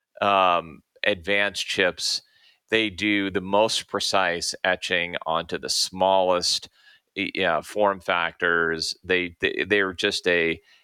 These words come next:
a brilliant design, and up to this point, there's really nothing like them.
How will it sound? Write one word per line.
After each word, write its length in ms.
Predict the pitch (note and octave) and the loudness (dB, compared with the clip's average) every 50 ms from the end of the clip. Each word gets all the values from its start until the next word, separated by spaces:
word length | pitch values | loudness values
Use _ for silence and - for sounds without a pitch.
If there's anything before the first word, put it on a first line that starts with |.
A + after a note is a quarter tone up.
| _ _ - | _ _ -4
a 80 | G#2 G#2 | -4 -4
brilliant 540 | F#2 - - A2 A2+ A#2 A#2+ A#2+ A2 E2+ - | -4 -2 0 2 4 4 4 2 0 -2 -2
design, 680 | A2+ G#2+ F2+ F#2+ F#2 F2+ F2 F2 F2+ F2+ F2 F2 E2+ - _ _ - - | -4 -2 0 2 2 2 2 0 0 -2 -2 -4 -6 -8 _ _ -6 -4
and 340 | F#2+ F#2 F2+ F2+ F2 - - _ _ - | -2 0 0 0 -2 -6 -12 _ _ 2
up 160 | A2 A2+ - - | 2 2 2 0
to 100 | - G#2+ | -4 0
this 220 | G2 G2+ - - | 0 0 0 -2
point, 460 | - _ - F#2 F2+ F2+ F2 F2 D2+ - _ _ - - - _ - | -8 _ -4 0 0 2 2 0 -2 -4 _ _ -20 -20 -20 _ -6
there's 240 | A2 A2+ G#2+ - F#2 | -6 -4 -4 -4 -4
really 320 | F#2+ G#2 A2 F#2 F#2+ F2+ | -2 -2 0 2 2 0
nothing 420 | F2 E2+ F2 E2+ - - E2 D2+ | 2 0 0 0 0 -4 -6 -6
like 420 | D2+ D#2 D2+ D#2 D#2+ D#2+ E2+ - - | -4 -2 0 0 0 0 -2 -2 0
them. 340 | F#2+ G2+ G#2 G#2+ G#2+ G#2+ | 2 2 2 2 -4 -10